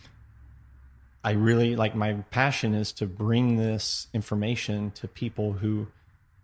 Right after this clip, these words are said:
would not otherwise be exposed to it.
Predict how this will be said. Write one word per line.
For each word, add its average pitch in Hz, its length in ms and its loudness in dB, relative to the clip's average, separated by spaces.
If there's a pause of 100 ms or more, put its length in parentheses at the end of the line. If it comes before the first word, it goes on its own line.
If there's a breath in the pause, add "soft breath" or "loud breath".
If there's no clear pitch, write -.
(480)
would 107 280 2
not 110 320 2
otherwise 104 440 0
be 107 180 -4
exposed - 600 -6
to - 100 -8
it. - 160 -12